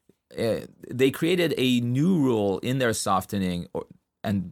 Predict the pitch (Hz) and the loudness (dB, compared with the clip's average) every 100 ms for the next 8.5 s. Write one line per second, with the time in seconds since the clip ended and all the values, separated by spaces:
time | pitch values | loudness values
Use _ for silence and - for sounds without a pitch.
0 | - 104 113 107 - 98 - - 143 110 | -6 -2 0 -2 -2 -4 -4 -2 0 0
1 | 90 95 98 101 - 107 107 95 85 - | 0 0 0 -2 -2 -2 0 -2 -4 -8
2 | - 101 82 107 - - - - _ - | -6 -4 -2 0 0 -2 -14 -20 _ 0
3 | 127 131 127 120 107 98 - 95 - - | 0 2 2 2 0 -6 -12 -20 -8 0
4 | 107 127 131 151 190 135 139 147 - 185 | 2 4 4 4 4 6 4 4 2 0
5 | - 170 151 143 135 110 107 113 - 131 | 0 -4 0 2 2 0 -2 -4 -2 -4
6 | - 120 104 98 - _ _ _ - 127 | -4 -4 -2 -4 -8 _ _ _ -2 2
7 | 135 107 139 151 151 143 135 131 - 190 | 2 4 4 4 4 2 2 0 -2 -4
8 | 196 - 165 147 | -4 -4 -4 -4